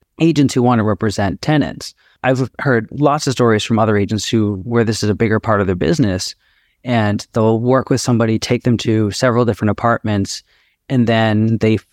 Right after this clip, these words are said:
find an apartment elsewhere, and all that work is lost. And that's not something you generally see in the real estate purchase space, uh, where you have a client, that you're going to work with a client, and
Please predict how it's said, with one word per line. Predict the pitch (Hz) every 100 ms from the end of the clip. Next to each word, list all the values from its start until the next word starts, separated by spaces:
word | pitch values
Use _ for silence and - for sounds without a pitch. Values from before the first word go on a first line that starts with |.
| _
find | 117 113
an | 110
apartment | 104 110 95 -
elsewhere, | 95 92 - 92 87
and | -
all | 101
that | 101 95
work | 101 95 95 -
is | 98 90
lost. | 95 76 -
And | 131
that's | 151 -
not | 160 156
something | 165 151 127
you | 110
generally | 101 120 120 120 104
see | - - 101 95 85
in | 101 95 92
the | 95 90
real | 98 98
estate | - 90
purchase | - 110 - 82
space, | - - - - - - _ _ _
uh, | 87 90
where | 90 98
you | 95 92
have | 92 113 117
a | 113
client, | - 104 104 101 -
that | - 92 82
you're | 92 87
going | 113 110
to |
work | 107 -
with | -
a |
client, | - 101 98 92 90 85
and | 95 90 85 85